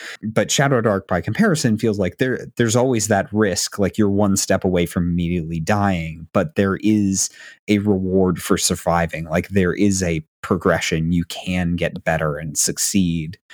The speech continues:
Death is not the assumption. It is, it,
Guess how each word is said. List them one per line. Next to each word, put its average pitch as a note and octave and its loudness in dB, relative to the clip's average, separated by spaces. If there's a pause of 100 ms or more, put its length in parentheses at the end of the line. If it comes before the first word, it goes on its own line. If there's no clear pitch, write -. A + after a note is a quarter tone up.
(440)
Death C3+ 0
is A#2+ 0
not A2 0
the F#2 0
assumption. - -6 (320)
It B2+ 2
is, A2 -2 (260)
it, F#2+ -2